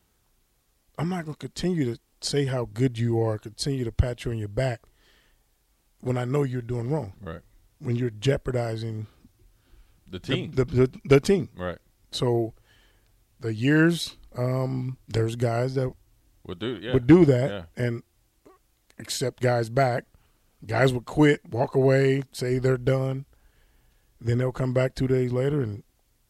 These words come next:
Speaker 1: everything's all good.
Speaker 2: Yeah. And, and,
Speaker 1: It,
Speaker 2: and
Speaker 1: it,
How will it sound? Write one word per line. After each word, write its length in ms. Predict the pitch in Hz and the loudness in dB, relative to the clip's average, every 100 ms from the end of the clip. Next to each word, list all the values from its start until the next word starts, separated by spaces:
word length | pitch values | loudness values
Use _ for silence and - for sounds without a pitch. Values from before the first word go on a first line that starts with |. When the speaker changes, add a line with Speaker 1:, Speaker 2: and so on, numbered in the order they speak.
| - | -4
Speaker 1:
everything's 380 | 117 131 123 127 | -4 0 2 2
all 160 | 123 | 0
good. 260 | 127 165 107 | 0 -2 -2
Speaker 2:
Yeah. 200 | 76 80 92 _ _ _ - | -10 -14 -16 _ _ _ -10
And, 160 | 151 | -8
and, 160 | 143 160 | -10 -8
Speaker 1:
It, 100 | - | -6
Speaker 2:
and 120 | 165 | -4
Speaker 1:
it, 180 | 151 | -4